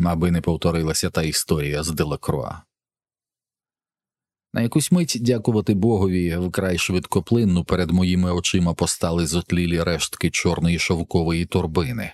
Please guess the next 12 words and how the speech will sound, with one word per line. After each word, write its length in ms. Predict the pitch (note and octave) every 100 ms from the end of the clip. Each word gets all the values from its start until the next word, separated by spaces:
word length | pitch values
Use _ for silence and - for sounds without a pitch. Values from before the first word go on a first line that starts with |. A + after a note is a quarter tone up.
| _
що, 220 | - E2+
зісковзнувши 800 | D#2 E2 - F2 D#2 F2 D2+ F#2+
з 80 | D2+
Делового 480 | E2+ D#2+ D#2+ D#2 E2
обличчя, 440 | D#2 F2+ - D#2
явили 400 | D#2 E2 E2 E2
сховані 480 | - - D#2+ D#2 D#2+
під 160 | E2+
собою 440 | - - D#2 E2 D#2
кульки 420 | - F2 - -
спеченого 640 | - E2 D#2+ F2 D#2 E2+
желе, 320 | D2+ D#2 E2